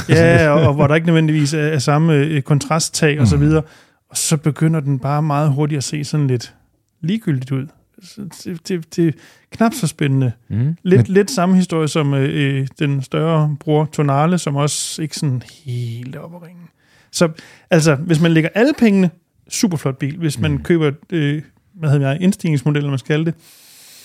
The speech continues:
Speaker 1: så er vi der altså ikke helt, synes jeg.
Speaker 3: Mm.
Speaker 1: Desværre.
Speaker 3: Har I lagt mærke til den detalje ude i fronten, hvor, øh, hvor, øh, det her næsen, kan man kalde det, øh, i, i kølergitteret, der, det er et, øh,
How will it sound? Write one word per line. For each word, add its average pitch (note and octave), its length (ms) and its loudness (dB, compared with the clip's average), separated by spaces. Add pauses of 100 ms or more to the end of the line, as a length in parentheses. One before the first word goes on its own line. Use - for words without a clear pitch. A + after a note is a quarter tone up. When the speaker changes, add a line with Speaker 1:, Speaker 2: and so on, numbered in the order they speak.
(600)
Speaker 1:
så - 140 -2
er C3+ 40 0
vi C#3 100 4
der A#2+ 100 -4
altså A#2+ 160 -2
ikke C#3+ 120 0
helt, - 180 -2
synes F#2+ 200 -4
jeg. F2 80 -2
Speaker 3:
Mm. - 60 -10 (220)
Speaker 1:
Desværre. D3+ 280 0 (680)
Speaker 3:
Har F#2+ 140 -2
I G2+ 60 2
lagt F#2+ 180 -2
mærke A2 200 0
til B2+ 120 0
den B2 180 -2
detalje G#2 420 -2
ude G#2 360 0
i F#2 60 -4
fronten, D#3 460 -4
hvor, G#2 360 -4
øh, E2 440 -2 (640)
hvor, F2+ 320 -4
øh, D#2 160 -6 (100)
det G2+ 100 -2
her F#2+ 240 -6 (100)
næsen, G2 480 0
kan G2+ 140 -2
man F2 140 -4
kalde F2 220 -6
det, E2+ 160 -8 (120)
øh, D#2+ 460 -6 (180)
i, - 380 -8
i F#2 180 -16
kølergitteret, G2 920 -2 (640)
der, G#2 160 0 (280)
det B2 200 0
er G2+ 120 0
et, E2 180 -4
øh, D2 180 -6